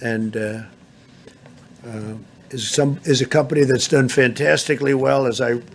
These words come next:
understand, with Ebola and some other things. Great company.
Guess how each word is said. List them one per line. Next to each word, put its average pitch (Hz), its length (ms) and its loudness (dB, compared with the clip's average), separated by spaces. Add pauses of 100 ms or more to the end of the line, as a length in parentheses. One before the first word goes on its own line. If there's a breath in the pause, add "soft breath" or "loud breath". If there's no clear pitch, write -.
understand, 139 460 0
with 139 140 4
Ebola 135 560 4 (1400)
and 120 280 -6
some 127 180 -2
other 127 200 2
things. 123 380 0
Great 120 280 0
company. 127 460 -2